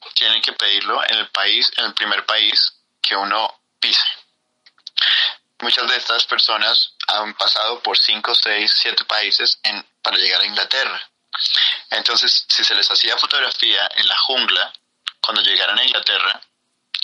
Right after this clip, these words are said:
eh, y, y escanearan Facebook, y les, eh, por re-, reco-, reconexión, fa-, facial recognition,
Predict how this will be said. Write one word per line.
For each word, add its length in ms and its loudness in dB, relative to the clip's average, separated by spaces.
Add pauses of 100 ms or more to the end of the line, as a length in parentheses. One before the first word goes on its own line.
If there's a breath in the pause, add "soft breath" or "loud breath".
(640)
eh, 380 0
y, 420 0
y 20 0
escanearan 720 0 (540)
Facebook, 720 -2 (280)
y 100 0
les, 200 2
eh, 260 0
por 200 0
re-, 200 0 (180)
reco-, 360 -2 (160)
reconexión, 720 0
fa-, 160 2 (260)
facial 320 0
recognition, 540 0